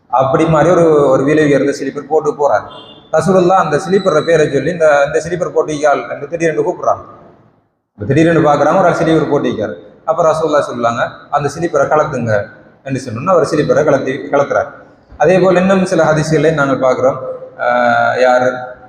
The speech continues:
மக்பராக்குள்ள ஸ்லீப்பரோட போறாரோ,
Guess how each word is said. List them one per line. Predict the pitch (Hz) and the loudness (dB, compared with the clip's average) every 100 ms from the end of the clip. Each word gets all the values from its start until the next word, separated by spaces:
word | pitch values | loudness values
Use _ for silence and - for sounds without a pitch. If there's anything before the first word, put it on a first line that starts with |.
| - _ - - - _ _ _ _ _ _ - | -20 _ -20 -20 -20 _ _ _ _ _ _ -4
மக்பராக்குள்ள | 120 139 131 123 110 120 117 113 | -2 2 2 2 2 0 0 0
ஸ்லீப்பரோட | 127 135 127 117 | 0 0 2 0
போறாரோ, | 113 113 110 113 139 - - | 0 2 2 4 2 -2 -10